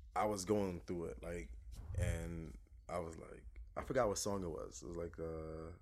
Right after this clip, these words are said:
Nipsey Hussle's Perfect Timing, and it kinda just, like, kinda gave me, you know, this premise on timing and s-, seeing someone that you respect so much,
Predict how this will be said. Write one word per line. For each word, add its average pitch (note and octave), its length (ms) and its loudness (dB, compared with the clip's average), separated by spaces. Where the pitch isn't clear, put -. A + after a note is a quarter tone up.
Nipsey G#2+ 260 0
Hussle's F#2 200 0
Perfect F2+ 300 0
Timing, F2+ 300 2
and F#2 160 2
it F#2 100 -2
kinda A2 240 6
just, F2+ 160 -2
like, F2+ 200 2
kinda F#2 260 0
gave F2 240 0
me, D#2+ 400 -4
you F2 100 -6
know, D#2+ 200 -4
this F2 120 -4
premise F#2 600 0
on E2+ 360 -4
timing F#2 520 0
and E2+ 100 -10
s-, - 80 -12
seeing F3 180 10
someone E3+ 180 6
that D3 120 6
you C#3 60 4
respect B2 360 8
so G#2+ 160 6
much, G#2+ 460 6